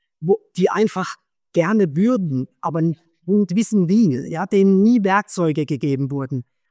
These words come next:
Und deswegen, ja, ist, äh, dieses Buch, ja, was ich so lesen durfte, ja, von Moik, das hat mich so inspiriert, weil es eben, eben genau das sieht, wo Leute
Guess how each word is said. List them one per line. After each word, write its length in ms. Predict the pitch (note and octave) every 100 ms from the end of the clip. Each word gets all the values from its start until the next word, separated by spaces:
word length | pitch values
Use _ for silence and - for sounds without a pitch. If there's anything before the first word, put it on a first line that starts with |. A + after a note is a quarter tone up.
| -
Und 160 | E3+ D#3+
deswegen, 400 | - A3 F#3+ F#3
ja, 160 | F3+
ist, 300 | - G3 -
äh, 120 | F#3+ D#3+
dieses 300 | F#3+ D#3+ E3
Buch, 320 | E3 A#3+ G#3 D#3
ja, 140 | E3
was 160 | F#3+ -
ich 100 | -
so 280 | F3 E3+ E3+ _ _ -
lesen 360 | E3+ G3+ F#3+
durfte, 340 | D#3+ E3 - D#3
ja, 180 | D#3+ F#3+
von 180 | F3
Moik, 300 | E3 D#3+ G3 - _ _ _ _ _ _ _ _ _ -
das 200 | F3 G#3
hat 140 | A3+
mich 120 | G3
so 140 | - A3
inspiriert, 580 | G3 - F#3+ F3 A3
weil 160 | F#3 F3+
es 140 | F3+ -
eben, 260 | G#3 G3 F#3+ _ _ _ _
eben 260 | F#3+ F3+ F#3+
genau 380 | F3+ F3+ G#3 A3+
das 280 | G3 - -
sieht, 180 | A3+ -
wo 120 | F#3+
Leute 540 | F3 E3+ A3 G#3 F#3